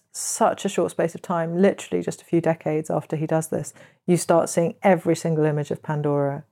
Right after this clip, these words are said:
is now with a box. Every single one. It takes almost no time, it feels like, for it to go from being, like,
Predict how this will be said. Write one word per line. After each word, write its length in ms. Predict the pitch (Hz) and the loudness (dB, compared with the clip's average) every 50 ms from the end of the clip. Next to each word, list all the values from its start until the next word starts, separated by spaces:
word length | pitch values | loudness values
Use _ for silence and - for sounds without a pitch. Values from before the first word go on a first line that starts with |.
| _ _ _ | _ _ _
is 140 | - 170 147 | 0 0 2
now 180 | 156 147 143 139 | 2 0 0 0
with 140 | 143 143 | 0 -2
a 60 | 147 139 | -2 -2
box. 400 | - - - - - - - _ _ _ _ _ _ _ | -4 -6 -8 -10 -14 -20 -20 _ _ _ _ _ _ _
Every 500 | - 185 190 180 175 - 175 170 160 165 | 4 4 6 4 4 2 0 0 0 -2
single 600 | 160 - - - - 156 156 151 147 147 147 143 | -4 -8 -8 -4 -2 0 0 0 0 0 -2 0
one. 240 | 139 147 143 143 143 | 0 0 0 -2 -2
It 380 | 139 - - - _ _ _ - | -4 -8 -14 -20 _ _ _ -2
takes 180 | 269 254 - | -2 2 4
almost 280 | 226 208 196 180 170 - | 6 6 6 6 6 6
no 360 | 180 175 175 185 196 208 214 | 6 6 8 8 8 8 6
time, 440 | 202 - - 180 180 185 175 160 156 | 4 2 2 2 2 2 2 0 -2
it 80 | - - | -2 0
feels 280 | - 165 160 160 156 | 2 2 2 2 2
like, 200 | - - - - | 0 -2 -2 0
for 100 | - - - | -2 -2 -2
it 80 | - | -2
to 80 | - 165 | -2 0
go 180 | - 156 156 | 2 2 2
from 180 | 160 - - 160 | 2 0 0 0
being, 220 | 151 151 151 147 | 0 0 0 0
like, 220 | 147 143 143 - | 0 0 -2 -2